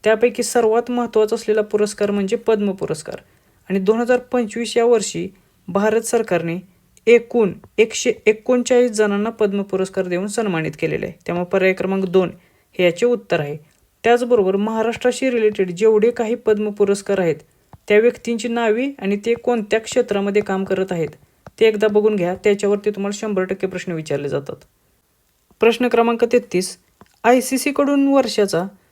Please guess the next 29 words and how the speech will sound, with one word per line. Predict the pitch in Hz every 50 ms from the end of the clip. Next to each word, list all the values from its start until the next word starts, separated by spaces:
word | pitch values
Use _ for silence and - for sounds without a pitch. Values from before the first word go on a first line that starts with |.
| _ _ -
सर्वोत्तम | - - 247 247 247 254 262 262 262 - 269 269
क्रिकेटपटू | 262 247 233 202 220 214 208 - 208 196 - - - - _ _ _ _ _ _ _ _ _ _ _ _ _ _ _ _ _ _ _ _ _ _ _ _ _
हा | - 233
पुरस्कार | 247 247 262 269 247 254 254 - - 180 170 185 196 - -
खालीलपैकी | - 226 233 254 254 247 254 269 254 - 190 196
कोणाला | 196 - - 254 247 233 233 240 254 247
देण्यात | 233 262 240 214 196 196
आलेला | 202 185 190 185 190 190
आहे? | 175 160 160 165 175 - _ _ _ _ _ _ _ _ _ _ _ _ _
तर | 196 196 196 - _
आयसीसी | 202 226 240 226 208 - 240 233 -
मार्फत | 254 254 262 247 247 - 240 233 220
देण्यात | 233 240 226 220 214 214
येणारा | 220 214 185 165 160 165 170
दरवर्षी | 175 175 208 220 233 240 240 233 226 - 220
जो | 214 226
पुरस्कार | 220 - 208 220 208 - 208 208 202
दिला | 190 185 180 180
जातो, | 180 180 180 - 170 165 196 - _ _ _ _ _ _ _ -
तो | 208
म्हणजे | 226 226 214 175 185 202 202 - -
Cricketer | 214 214 - 247 240 240 240 233 -
of | - 220 214 202
the | 196 226 220 -
Year, | 208 202 196 170 143 - - _ _ _ _ _ _ _ _
म्हणजे | 175 175 196
वर्षातील | 196 208 220 220 208 - 240 233 233 254 247
सर्वोत्तम | 233 - 247 233 233 220 226 220 - - 240 240
क्रिकेटपटू. | 226 - 214 208 202 196 190 - 190 185 - -